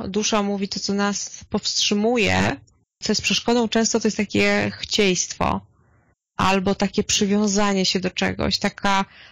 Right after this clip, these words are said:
wszystko, co zaczyna być ciężkie poprzez emocje, poprzez myśli, zaczyna nam psuć taki naturalny przepływ, taką kreację. Zaczyna powodować, że coś, co ma być lekkie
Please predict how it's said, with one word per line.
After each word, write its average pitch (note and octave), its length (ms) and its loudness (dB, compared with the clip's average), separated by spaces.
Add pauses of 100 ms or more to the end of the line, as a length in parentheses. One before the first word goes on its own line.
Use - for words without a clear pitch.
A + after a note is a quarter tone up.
(160)
wszystko, - 340 0
co A#3+ 100 0
zaczyna A3+ 300 2
być G3 220 -2
ciężkie - 800 0
poprzez F#3+ 420 -2
emocje, G#3+ 600 2
poprzez G3 380 -2
myśli, G3+ 640 2 (480)
zaczyna G#3 540 2
nam G3+ 220 0
psuć - 640 -2 (160)
taki F#3+ 320 0
naturalny F#3+ 540 0
przepływ, - 720 -4
taką G3 320 -2
kreację. F#3+ 760 0 (380)
Zaczyna G3 880 2 (340)
powodować, G3 600 2
że G3 80 0
coś, - 160 -2
co G3 180 -4
ma G3 80 2
być F#3 140 -2
lekkie G3+ 720 0